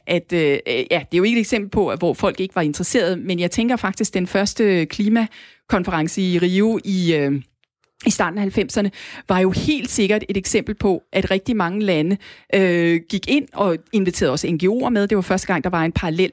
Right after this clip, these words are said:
N G O-konference, som gjorde, og, og man lyttede til N G O'erne, øh, sådan så den, øh, erklæring, der kom,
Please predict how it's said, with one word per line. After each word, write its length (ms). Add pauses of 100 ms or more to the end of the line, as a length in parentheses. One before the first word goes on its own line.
N 60
G 160
O-konference, 800 (320)
som 220
gjorde, 480
og, 200
og 120
man 120
lyttede 460
til 300
N 40
G 60
O'erne, 640
øh, 240
sådan 260
så 120
den, 260
øh, 360
erklæring, 480
der 80
kom, 220